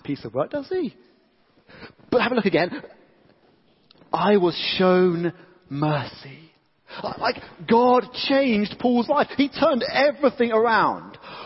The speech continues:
And as Paul is thinking about this, well, he starts getting really, really, really, really excited. It's a bit like,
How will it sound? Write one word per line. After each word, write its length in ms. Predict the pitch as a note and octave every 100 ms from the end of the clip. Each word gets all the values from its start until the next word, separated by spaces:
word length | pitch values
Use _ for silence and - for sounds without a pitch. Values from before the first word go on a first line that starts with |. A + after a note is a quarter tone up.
| - - _ _ _ _ _ _ _ _ _ _ _ _ _ _ _ - -
And 200 | E3+ - _ _ _ _ _ _
as 180 | - G#3+
Paul 160 | - D#4
is 80 | C#4+
thinking 260 | F3+ D3+ A2+
about 180 | A2
this, 180 | - - - - - _ _ _ _
well, 220 | F3+ F#3 - - _ _ _ _ _ _ _ -
he 100 | F#3+
starts 340 | B3+ F#4 A#3+
getting 400 | - E3 D3+ D3
really, 480 | F3 F3 F#3 G3 G3 - -
really, 500 | D#3 C#3+ A#2+ C3+ C#3+ -
really, 540 | D3+ E3 E3+ A#2 A#2+ - -
really 400 | D3 F3 D3+ C3+
excited. 480 | - B2+ A#2+ - - - _ _ _ _ _ _ _ _ _ _ - _ _ _ _
It's 200 | C#3+ F3+
a 60 | G#3+
bit 140 | -
like, 320 | D#3+ A#2 B2+